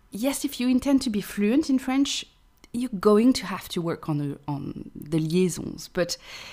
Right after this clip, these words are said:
if you are an intermediate or a beginner and that you don't know what a liaison here is or how to make the one or what are the rules of them,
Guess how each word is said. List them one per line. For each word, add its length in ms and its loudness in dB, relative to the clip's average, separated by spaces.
if 280 -4
you 120 0
are 100 4
an 120 2
intermediate 680 4
or 380 0
a 40 -4
beginner 580 2
and 160 4
that 140 0
you 60 0
don't 260 0
know 380 4
what 460 2
a 40 4
liaison 420 2
here 560 -2
is 360 4
or 460 4
how 280 4
to 160 -2
make 220 0
the 80 -6
one 300 -4
or 380 -2
what 280 4
are 100 6
the 80 -4
rules 380 0
of 140 -6
them, 240 0